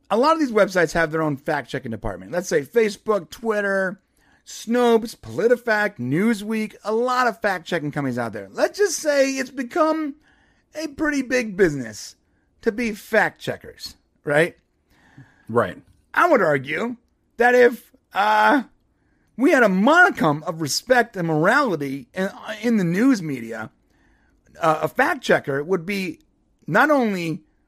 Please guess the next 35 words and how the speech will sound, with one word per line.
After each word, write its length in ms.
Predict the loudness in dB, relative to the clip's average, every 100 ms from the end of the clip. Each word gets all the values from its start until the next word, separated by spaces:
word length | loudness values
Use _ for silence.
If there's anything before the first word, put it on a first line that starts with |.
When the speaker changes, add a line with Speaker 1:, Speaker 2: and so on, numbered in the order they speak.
| _
Speaker 1:
redundant, 680 | -2 0 2 2 -2 -6 -14 _ _ _ _
but 260 | 0 0 -2 _ 0
offensive. 680 | 2 4 2 0 -10 -18 -20 _ _ _ _ _ _ _ 0
Speaker 2:
Mm. 60 |
Speaker 1:
Okay? 280 | 2 2 -2 _ _ _ _ _ _ -14
Speaker 2:
Yes. 340 | -12 -12 -16 -20 _ _ _ 0
Speaker 1:
And 360 | 4 4 2 -6
<clears throat> 40 |
there's 720 | -2 -2 -4 -10 -6 -2 0
no 120 | 0
politics 480 | 0 2 2 0 -6
here. 280 | -8 -10 -12 _ _ _ _ _ _
Just 180 | -4 -2
to 60 | -2
be 100 | 0
clear, 420 | 4 4 4 -2 _ 2
I 100 | 4
don't 260 | 4 2 -4
agree 460 | -4 0 2 2
or 100 | 0
disagree 680 | -2 -4 -4 -2 0 0 0
with 200 | -2 -2
Ted 240 | 0 -2
Cruz. 320 | 0 0 0 -2
I 60 | -2
don't 100 | 0
even 180 | 0 0
know 120 | 0
Ted 260 | 0 0 0
Cruz, 280 | 0 0 0
and 160 | -4
I'm 100 | -2
not 260 | -2 -4 -4
from 260 | -4 -4
Texas. 500 | -6 -8 -8 -10 -10